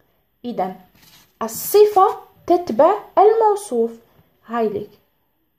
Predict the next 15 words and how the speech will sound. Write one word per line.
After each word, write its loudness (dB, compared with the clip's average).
معرف -2
هي -2
كذلك -2
معرفة. -6
إذن -8
الجزائري 2
تكتبوا -4
لها -2
الشعب 0
الجزائري 4
وتسطروا 0
لها 0
تحت -12
الجزائري -2
هكذا، -6